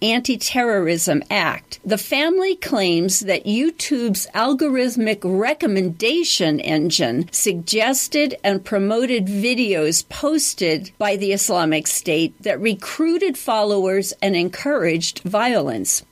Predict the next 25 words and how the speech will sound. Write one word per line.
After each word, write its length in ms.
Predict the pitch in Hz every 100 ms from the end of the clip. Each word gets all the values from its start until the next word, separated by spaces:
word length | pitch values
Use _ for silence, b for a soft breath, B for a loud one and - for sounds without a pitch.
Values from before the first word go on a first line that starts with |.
| -
At 180 | 269 339
issue 420 | 349 - 262 214
in 100 | 202
the 100 | 180
case 380 | - 190 185 185
is 220 | 196 214
whether 460 | 208 269 302 320
or 80 | 330
not 400 | 269 202 170 -
these 400 | 185 226 254 247 -
algorithms 920 | 220 247 240 202 175 151 160 147 165 -
are 160 | 190 190
themselves 880 | 160 160 - 311 294 160 156 165 -
covered 400 | - 233 220 202
by 140 | 202
Section 640 | - - 202 196 - 202 180
two 260 | - 247
thirty's 680 | 208 - 233 214 190 165 165 -
liability 800 | 185 185 180 170 247 285 240 156
protection. 760 | - - - 127 - - 113 98 -
This 320 | 214 294 320
is 240 | 311 233 214
just 380 | - 339 349 277
a 60 |
bit 520 | 196 190 262 226 -